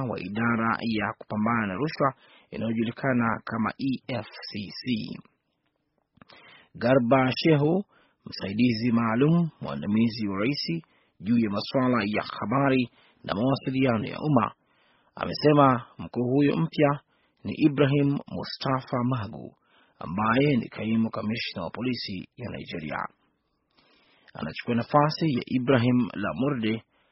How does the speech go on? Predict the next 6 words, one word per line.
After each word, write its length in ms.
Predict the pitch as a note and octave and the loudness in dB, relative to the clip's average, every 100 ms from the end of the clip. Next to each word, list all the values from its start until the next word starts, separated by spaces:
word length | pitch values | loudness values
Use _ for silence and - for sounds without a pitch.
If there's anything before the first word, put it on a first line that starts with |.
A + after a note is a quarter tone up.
| _ - | _ -10
aliyeteuliwa 1120 | - G2 G#2 C3+ B2+ A#2+ C3 D#3 B2+ A2 - | -6 -2 2 2 2 0 2 2 2 0 -2
na 320 | C3 A#2 G#2 | -2 0 0
Rais 480 | G#2 A2 A2+ G#2 G#2 | -2 -4 -6 -8 -6
Goodluck 400 | A2 D#2+ D2+ A2+ - | -6 -6 -8 -10 -10
Jonathan. 600 | A2 A2+ A2+ - - - - _ _ _ _ _ _ _ _ _ _ _ | -6 -4 -4 -6 -10 -12 -18 _ _ _ _ _ _ _ _ _ _ _
Lamurde 720 | - - G2+ C3 C3 C#3 E3 | -14 -6 2 4 6 4 2